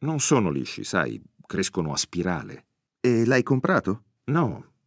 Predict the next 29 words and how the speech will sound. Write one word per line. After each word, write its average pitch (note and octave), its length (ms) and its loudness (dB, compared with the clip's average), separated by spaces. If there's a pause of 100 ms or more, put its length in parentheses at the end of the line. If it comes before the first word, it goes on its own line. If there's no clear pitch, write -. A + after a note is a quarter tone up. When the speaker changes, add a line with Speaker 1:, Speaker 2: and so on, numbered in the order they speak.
(260)
Speaker 1:
però D3 360 6
mi A2+ 180 6
divertiva G#2+ 840 2 (220)
questa - 360 -4
cosa F#2+ 340 0
di D2 120 -6
ricevere F2 480 0
mail F#2 560 2
da D#2+ 140 -4
un D2+ 120 -6
eschimese. - 720 -8 (680)
Stava G#2+ 560 2
a - 140 -2
Nanaimo, G2+ 920 0 (280)
nella G2 320 2
Columbia G#2 480 4
Britannica, A#1+ 720 -8 (280)
sull'isola E2+ 580 0
di D#2 120 -2
Vancouver, E2 760 2 (420)
che - 140 -6
poi F2+ 420 2
è A#1+ 80 -6
proprio D#2+ 420 -2
davanti D2 440 -4
alla C2+ 160 -4
città - 360 -6
di - 100 -6
Vancouver, D#2 680 0